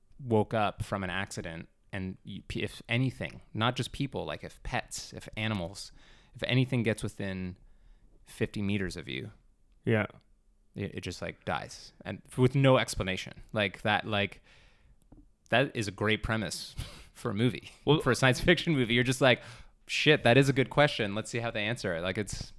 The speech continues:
Speaker 2: Okay.
Speaker 1: it's great.
Speaker 2: I think that's a good segue, though, because you're talking about waking up and then mysteriously having a power.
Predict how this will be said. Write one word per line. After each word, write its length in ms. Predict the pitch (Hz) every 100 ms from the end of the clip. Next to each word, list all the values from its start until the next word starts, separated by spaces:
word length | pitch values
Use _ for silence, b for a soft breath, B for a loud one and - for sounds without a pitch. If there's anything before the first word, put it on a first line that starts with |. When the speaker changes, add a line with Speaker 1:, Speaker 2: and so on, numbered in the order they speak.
| - - -
Speaker 2:
Okay. 220 | 170 180
Speaker 1:
it's 80 | 120
great. 200 | 147 90 -
Speaker 2:
I 80 | 165
think 160 | 202
that's 180 | 185 175
a 40 | 156
good 180 | 151
segue, 440 | 139 127 156 123 104
though, 200 | 101 104
because 720 | 110 107 117 113 110 110 - b b b b b b -
you're 140 | 120
talking 360 | 123 143 135 127
about 440 | 113 104 104 101 - _ _ _ _ _ - - -
waking 340 | 123 123 120
up 180 | 113 113
and 120 | 107
then 220 | 110 107
mysteriously 640 | 110 110 - 123 120 110 120
having 420 | 104 113 113 113
a 60 | 107
power. 560 | 95 117 113 98 101